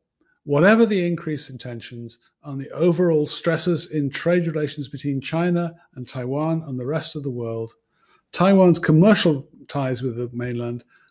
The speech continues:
whether export orders or investment patterns, continue to deepen.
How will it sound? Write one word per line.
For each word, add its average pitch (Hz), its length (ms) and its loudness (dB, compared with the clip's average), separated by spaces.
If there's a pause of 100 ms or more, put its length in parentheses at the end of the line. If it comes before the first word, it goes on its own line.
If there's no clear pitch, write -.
whether 135 360 -2
export 170 420 2
orders 143 440 2 (260)
or 143 160 2
investment 131 520 0
patterns, 120 460 -10 (560)
continue 151 440 2
to 120 140 -6
deepen. 101 420 -10